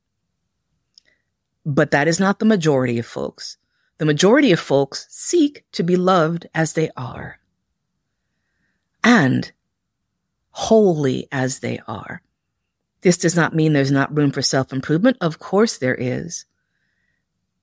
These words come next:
I would posit that self-improvement can only really take effect and be solidly yours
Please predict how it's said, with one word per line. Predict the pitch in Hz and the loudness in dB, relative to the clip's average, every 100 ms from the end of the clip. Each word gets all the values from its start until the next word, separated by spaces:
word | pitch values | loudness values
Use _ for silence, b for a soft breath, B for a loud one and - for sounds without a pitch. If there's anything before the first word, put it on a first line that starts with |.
| _ _ _ - | _ _ _ -2
I | 165 | 2
would | 196 175 | 2 2
posit | 214 226 190 170 | 0 0 0 -2
that | 143 | -4
self-improvement | - 165 175 170 165 196 196 165 - | 0 2 2 0 0 0 2 0 -2
can | 170 156 | -6 -6
only | 165 185 196 | -2 0 0
really | 170 160 175 190 | 0 2 2 2
take | 175 - 180 185 - _ | -6 -4 -4 -4 -12 _
effect | 147 - 160 262 - - 165 | -16 -8 -4 -4 -4 -14 -6
and | 156 | -2
be | 160 156 147 _ _ - | 0 0 -2 _ _ -6
solidly | - - 185 208 247 214 202 | -2 0 2 4 4 4 2
yours | 165 143 143 208 349 - | 0 0 0 0 -2 -6